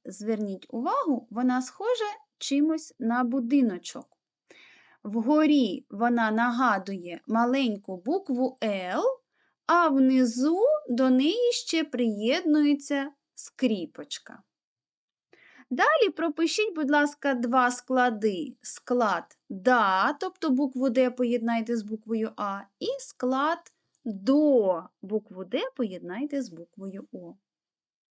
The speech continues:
В другому рядочку пропишіть, будь ласка, слова з буквою «Д».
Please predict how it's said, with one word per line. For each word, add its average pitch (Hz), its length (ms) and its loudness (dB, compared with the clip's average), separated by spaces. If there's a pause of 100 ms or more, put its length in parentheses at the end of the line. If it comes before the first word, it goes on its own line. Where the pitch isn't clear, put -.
(1300)
В 269 60 -8
другому 453 580 0
рядочку 226 760 -2 (100)
пропишіть, 269 680 -4
будь 311 160 0
ласка, 311 480 -2
слова 392 880 0
з 202 100 -6
буквою 226 600 -2
«Д». 185 320 -10